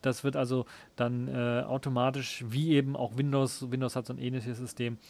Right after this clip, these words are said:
dann, äh, merken, dass diese Anwendung die diskrete G P U braucht und wird dann darauf umschalten. Also das eine, glaub ich, eine gute Entwicklung für alle Hybrid-Grafik-, äh, Kartensysteme. Ich würd immer noch die Finger davon lassen, aber für die Leute, die jetzt vielleicht die Finger nicht davon gelassen haben und jetzt so ein System haben,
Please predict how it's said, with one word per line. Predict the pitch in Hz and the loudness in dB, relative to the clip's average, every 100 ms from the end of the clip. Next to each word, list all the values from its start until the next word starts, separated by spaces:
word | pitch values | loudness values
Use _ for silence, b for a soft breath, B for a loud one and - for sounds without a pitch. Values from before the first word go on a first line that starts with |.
| B B - | B B -6
dann, | - 117 123 123 | -2 0 0 -2
äh, | 131 | -2
merken, | 117 117 127 135 | 0 0 2 0
dass | 120 | 0
diese | 127 123 | 0 2
Anwendung | 120 135 127 127 127 127 127 | 2 6 4 4 2 0 -2
die | 113 | -4
diskrete | 113 117 - 190 180 | -4 -2 6 6 8
G | 165 | 4
P | 156 | 6
U | 156 | 4
braucht | 147 135 139 - | 6 8 8 6
und | 143 117 | -4 0
wird | 127 - - | -2 -2 -2
dann | 117 110 | -2 0
darauf | 110 110 107 - | -2 0 -4 -2
umschalten. | 147 143 127 123 107 104 - 101 - B B B B B B | 2 2 2 0 0 -2 -8 -14 -14 B B B B B B
Also | 151 147 127 | 10 10 12
das | 156 156 - - - | 6 4 -6 -10 0
eine, | 143 147 147 143 143 139 147 | 4 6 8 8 6 2 0
glaub | 170 208 | 2 4
ich, | 196 | 2
eine | 175 | 0
gute | 151 175 180 | 0 2 2
Entwicklung | 156 143 160 160 | 2 0 2 0
für | 143 147 | 0 2
alle | 139 123 | 2 2
Hybrid-Grafik-, | 123 143 180 - 139 156 160 139 - | 0 -2 -4 0 4 4 4 -4 -6
äh, | 160 139 | 0 0
Kartensysteme. | 127 143 143 135 160 165 | 2 2 2 0 0 0
Ich | 113 | 4
würd | 170 185 | 4 6
immer | 175 180 | 6 6
noch | 165 | 4
die | 156 | 0
Finger | - 165 151 | 0 2 4
davon | 147 151 | 2 2
lassen, | 147 147 151 | 2 2 2
aber | 139 | 0
für | 135 143 | 2 2
die | |
Leute, | 143 143 139 | 8 6 6
die | 139 | 4
jetzt | 139 135 - - | 4 4 -4 -6
vielleicht | 143 131 - 143 | 2 2 2 -2
die | |
Finger | 135 143 | 2 4
nicht | 151 160 | 6 4
davon | 156 156 | 4 6
gelassen | 143 143 135 139 | 8 6 6 6
haben | 151 185 175 | 12 12 10
und | 151 | 4
jetzt | 151 147 | 2 2
so | |
ein | 147 | 2
System | 143 - 139 | 2 2 2
haben, | 131 147 | 8 8